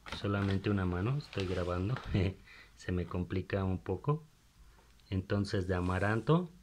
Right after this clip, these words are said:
vamos a poner cien gramos, que serían más o menos como cuatro vasitos de estos.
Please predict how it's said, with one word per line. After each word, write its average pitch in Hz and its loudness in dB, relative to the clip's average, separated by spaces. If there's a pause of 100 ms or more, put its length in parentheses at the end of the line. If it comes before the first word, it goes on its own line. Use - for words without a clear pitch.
(520)
vamos 101 4
a 95 0
poner 95 2
cien 104 0
gramos, 101 0 (2000)
que - 0
serían 104 4
más 107 4
o 113 4
menos 107 2 (920)
como 90 -2
cuatro 98 -2
vasitos 87 -4
de 80 -4
estos. - -4